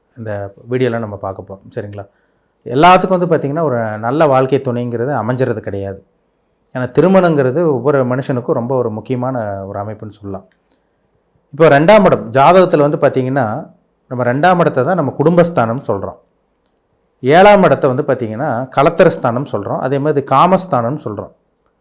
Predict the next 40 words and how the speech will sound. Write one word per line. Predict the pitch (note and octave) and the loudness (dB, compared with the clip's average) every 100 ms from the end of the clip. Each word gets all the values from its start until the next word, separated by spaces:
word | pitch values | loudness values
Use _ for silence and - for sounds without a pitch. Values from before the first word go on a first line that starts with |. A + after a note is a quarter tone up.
| _ B2+ | _ -6
இந்த | - | 0
செக்ஸை | D3 - G#3 | 2 2 4
குறிக்கிற | F3+ E3 C#3+ | 4 4 2
இடம் | C#3+ G3+ | 2 0
இந்த | D3 | 0
ஏழாம் | A2+ A2 G#2 | 0 0 -4
இடம் | G2 G2 | -8 -12
தான். | G2 _ | -16 _
காமத்தை | C3+ D#3 F3+ E3+ | 0 2 2 0
குறிக்கிற | - B2 A#2+ A2 | -2 -6 -4 -4
இடம் | C#3+ C3+ | -4 -4
ஏழாம் | G#2+ G#2 | -6 -6
இடம் | G2 G2 | -10 -14
தான். | G2 _ | -16 _
திருமண | C#3 E3+ E3+ | -2 0 0
வாழ்க்கை, | D3 B2 A#2+ D3 D3+ _ _ _ | 0 0 -4 -8 -10 _ _ _
இல்லற | C3 D#3+ D3+ | 0 2 4
வாழ்க்கை | C3+ B2+ B2 | 2 0 -4
குறிக்கிற | B2+ A#2 A2+ | -6 -4 -2
இடமெல்லாம் | A2+ A2 A2 F#3 | -2 -2 -4 -2
இந்த | C#3+ G#2+ G#2 | -2 -2 -4
ஏழாம் | G#2 G#2 G2 | -6 -6 -8
இடம் | F#2+ F#2 | -14 -16
தான். | - _ _ | -20 _ _
இப்போ | _ B2 | _ -4
இந்த | B2 | 0
ரெண்டாம் | C3 F3+ A3 G3 | 4 6 6 6
இடமும் | F3 D#3 E3 | 4 2 -4
வந்து | D3+ D#3 | -2 -2
பார்த்தீங்கன்னா | D3+ B2+ C#3 F3+ | -2 -2 -2 -2
ரொம்ப, | A#2+ D3+ F3+ D3 A#2 G2+ - _ _ _ | -2 0 0 2 0 -4 -10 _ _ _
ரொம்ப, | A#2+ D#3 | 0 4
ரொம்ப | D#3+ F3 | 4 4
நல்லா | D#3+ B2+ C3 | 4 4 4
இருக்கணும். | A#2+ A2 A2 | 2 -4 -6
எந்த | D#3 F#3 | 0 2
ஒரு | E3+ | 4
ஜாதகரா | D3 D#3 E3 D#3 | 4 4 2 2
இருந்தாலும் | C3+ C3 B2+ B2 | 0 0 -4 -4
சரிங்க, | A2 G#2+ | -8 -8